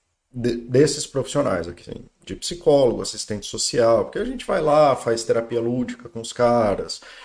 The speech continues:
conversa sobre a vida deles, dá espaço pra eles viverem a vida deles. O médico é a mesma coisa, assistente social, então, assim, eu adoro assistente social. Assistentes sociais são as pessoas mais empáticas que eu já conheci na vida,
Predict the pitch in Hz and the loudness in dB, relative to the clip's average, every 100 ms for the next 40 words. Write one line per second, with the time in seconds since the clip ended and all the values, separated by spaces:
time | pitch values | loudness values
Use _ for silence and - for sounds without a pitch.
0 | - 147 120 127 123 - - 110 107 95 | -6 -2 4 6 6 0 -6 -2 -2 0
1 | 110 98 104 110 95 92 117 123 120 - | -2 0 -2 -2 -4 -2 0 0 0 0
2 | 131 120 - 110 98 104 98 98 101 101 | 2 2 -2 -6 -6 -6 -4 -4 -4 -6
3 | 92 95 98 87 98 95 120 127 147 131 | -6 -6 -6 -4 -4 -4 -2 2 2 0
4 | - 113 104 95 117 110 - 139 135 143 | -2 -4 -4 -2 -2 -2 -4 -8 -6 -6
5 | - 127 123 120 123 123 120 110 110 101 | -2 0 0 -2 -4 -4 -4 -4 -2 0
6 | 117 131 - - - - - - - 104 | 0 0 -4 -10 -10 -10 -10 -8 -6 -6
7 | - 120 113 120 - 113 113 120 120 120 | -6 -6 -6 -6 -2 0 0 -2 -4 -6
8 | - 113 117 113 120 123 147 127 110 - | -6 -6 -4 -4 -4 -4 -6 -2 -2 -2
9 | - - 107 92 110 104 107 101 98 101 | -8 -10 -10 -10 -8 -8 -6 -6 -6 -6